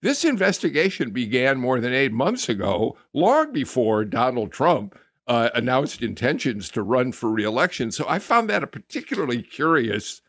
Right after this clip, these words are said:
line to include in their filing.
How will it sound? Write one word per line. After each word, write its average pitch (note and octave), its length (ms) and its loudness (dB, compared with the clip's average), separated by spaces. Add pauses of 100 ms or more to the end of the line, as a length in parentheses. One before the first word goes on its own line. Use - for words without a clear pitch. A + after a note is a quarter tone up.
(200)
line B2 500 0
to B2 140 0
include C3+ 420 0
in A2+ 120 -2
their G#2+ 140 0
filing. F#2+ 600 -2